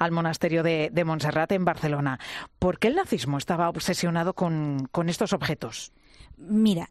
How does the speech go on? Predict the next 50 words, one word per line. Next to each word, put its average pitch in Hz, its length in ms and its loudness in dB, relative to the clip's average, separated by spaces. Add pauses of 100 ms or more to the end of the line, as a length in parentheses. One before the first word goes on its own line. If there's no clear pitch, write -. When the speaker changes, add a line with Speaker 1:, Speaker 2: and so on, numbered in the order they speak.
Speaker 2:
esto 302 180 -2
se 339 140 -2
suele 302 400 0
atribuir 202 440 2
al 302 100 2
nazismo, 180 360 -4
pero 180 200 -2
no 214 260 4
es 339 180 0
cierto. 170 540 -6
El 185 140 -2
nazismo 311 420 -2
es 277 100 -2
una 262 120 4
ideología 247 560 2
o 196 80 2
es - 120 -4
un 175 120 -4
régimen 170 340 -4
político, 170 400 -4
una 165 160 -4
dictadura, 170 480 -4
como 165 240 -8
quieras 165 280 -8
llamarlo, 180 420 -4 (300)
que 226 120 4
bebe 277 340 4
de 208 160 -4
las 185 200 -2
corrientes 240 560 2
esotéricas 233 840 2
y 196 80 2
de 180 100 0
los 180 220 0
mitos 247 440 4
del 214 160 2
nacionalismo 190 640 0
alemán 220 420 0
que 202 140 -2
había 190 220 0
a - 20 -6
finales 220 400 0
del 190 100 -2
siglo 208 640 2
diecinueve, 180 420 -2
a 330 60 -2
principios 220 400 -2
del 190 120 -4
siglo 165 280 -4
veinte. 269 320 -2